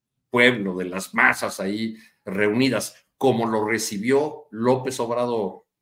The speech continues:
este, en, en otros, en otros momentos, en, en, en otras, eh, etapas o, o momentos estelares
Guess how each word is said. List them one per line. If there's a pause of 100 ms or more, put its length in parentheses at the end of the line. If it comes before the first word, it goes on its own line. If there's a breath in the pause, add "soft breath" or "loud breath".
(360)
este, (840)
en, (520)
en
otros,
en
otros
momentos,
en,
en,
en
otras, (300)
eh,
etapas
o,
o
momentos
estelares